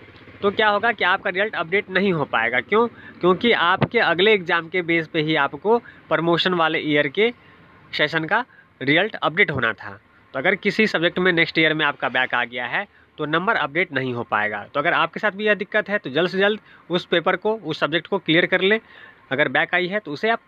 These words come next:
क्लियर कर लें, तो आपका रिजल्ट बहुत ही जल्द अपडेट हो जाएगा। साथ ही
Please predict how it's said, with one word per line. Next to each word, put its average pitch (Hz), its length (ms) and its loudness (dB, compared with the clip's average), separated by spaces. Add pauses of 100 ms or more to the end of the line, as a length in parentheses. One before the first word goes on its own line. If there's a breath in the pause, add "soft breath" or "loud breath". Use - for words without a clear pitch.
क्लियर 175 240 4
कर 113 140 -4
लें, 104 160 -12 (480)
तो 165 60 0
आपका 156 260 2
रिजल्ट 202 300 0
बहुत 143 260 0
ही 156 60 -8
जल्द 196 180 -2
अपडेट 139 300 0
हो 120 100 -8
जाएगा। 104 360 -4 (1300 soft breath)
साथ 180 280 -2
ही 226 140 -2